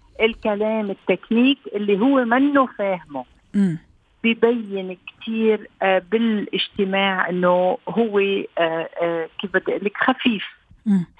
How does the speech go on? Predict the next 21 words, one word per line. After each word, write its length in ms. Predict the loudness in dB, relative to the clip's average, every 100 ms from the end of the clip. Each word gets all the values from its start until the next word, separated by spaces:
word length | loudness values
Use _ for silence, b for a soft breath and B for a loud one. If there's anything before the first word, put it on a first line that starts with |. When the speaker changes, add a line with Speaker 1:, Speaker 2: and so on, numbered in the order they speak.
| -10 0
Speaker 1:
سو 80 | 2
منشان 440 | 2 0 0 4
هيك 260 | 4 2 0
منقول 520 | -2 -2 2 2 2 0
يحكي 380 | -2 -4 -4 -4
الإنسان 580 | -4 -8 -4 -2 -2
باللغة 600 | -2 -2 0 0 2 0 0
اللي 240 | -4 -2
هو 240 | 0 0 -2
بيتقنها. 600 | -4 -4 -6 0 4 4 2 -14 -20 B B 0
ما 120 | 0
في 140 | 0
شك 240 | -4 -4 -4 -6 -6
إنه 160 | 0
عم 220 | 2 4 2
نحكي 360 | 0 -2 -2
اتيكيت، 520 | -2 -6 -4 0 0 -2
لياقته، 800 | -2 2 4 2 -2 -10 -4 -2
مظهره، 800 | 4 2 2 -6 -2 0 2 0 -2 B B B 0
ريحته، 680 | 2 2 0 -8 -8 -4 0
نظافته، 920 | 2 4 4 4 0 -8 -14 -12